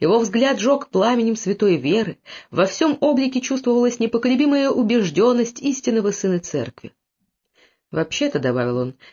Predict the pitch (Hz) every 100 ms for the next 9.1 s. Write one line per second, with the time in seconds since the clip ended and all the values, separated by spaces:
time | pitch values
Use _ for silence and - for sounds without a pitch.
0 | - 175 233 294 277 269 254 262 262 247
1 | 202 277 294 269 254 240 233 262 262 254
2 | 240 240 226 202 233 208 - 220 226 214
3 | 214 208 - 202 185 202 196 143 147 -
4 | - 117 _ _ _ _ _ _ _ _
5 | _ _ _ _ _ _ _ _ _ -
6 | 190 185 202 - 202 208 202 165 131 -
7 | 143 _ _ - - _ 147 170 190 208
8 | 202 - 277 - 220 - 160 131 123 -